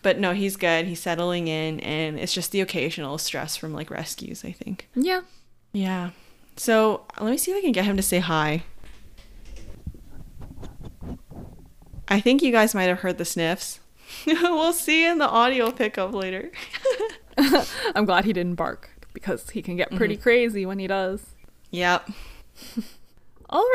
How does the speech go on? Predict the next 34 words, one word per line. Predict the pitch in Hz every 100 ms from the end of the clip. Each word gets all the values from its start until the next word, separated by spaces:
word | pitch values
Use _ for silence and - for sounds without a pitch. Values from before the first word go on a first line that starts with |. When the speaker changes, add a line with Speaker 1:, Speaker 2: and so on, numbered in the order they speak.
| 508
Speaker 2:
right. | 247 - - - - - - -
So | - - 370 285 -
how | - 269 311 415
did | 508
you | 440
want | 349 302
to |
structure | - 185 214 349
this | 220 -
episode, | - - 190 165
Jenny? | 82 - 262 - - - -
Speaker 1:
It's | 226 240
really | 240 311 466
an | 208
open | 180 185 190
discussion | 175 - 131 160 - 190 190
between, | 190 180 - 180 165 165 160 160 160 - - - - - - -
I | -
think, | 202 220
a | -
lot | 208 170 170
about, | 170 165
like, | 165 160 -
parenting | 175 165 - 175 165
techniques. | 185 160 151 156 165 - - - - - - -
And | 180 170 156 135 - - - -
I, | - 220 214 -
I | 170 233
think | 285 349
it, | 453
like, | 233 214 - - - -
encompasses | 202 196 185 196 - 220 202 -
a | - 170
broader | 165 160 160 175 175 175 170